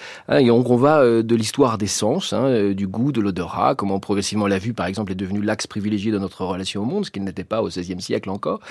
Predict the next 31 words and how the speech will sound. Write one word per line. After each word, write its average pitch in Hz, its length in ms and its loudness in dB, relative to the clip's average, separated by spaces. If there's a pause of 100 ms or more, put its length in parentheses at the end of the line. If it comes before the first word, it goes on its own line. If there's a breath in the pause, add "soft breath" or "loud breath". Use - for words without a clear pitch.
(340 loud breath)
L'histoire - 240 2
des 104 100 0
sens, 180 440 2
l'histoire 101 380 0
des 101 200 0
émotions, 170 460 0
hein, 131 140 -2
plus 113 140 -8
spontanées, 101 420 0
mais 113 100 4
nos 117 100 2
émotions, 113 420 2
elles 95 60 0
sont 107 140 -2
façonnées 131 600 2
socialement, 107 680 -2 (380 loud breath)
elles 104 240 4
évoluent, 139 500 6
euh, 113 160 2 (240 loud breath)
il - 60 2
y - 20 4
a - 20 0
des 110 120 4
émotions 110 320 4
qui - 100 -6
disparaissent, 113 640 0
d'autres 127 180 4
qui 131 200 4
apparaissent, 127 500 2
aussi 104 320 -4
contre-intuitives 113 600 0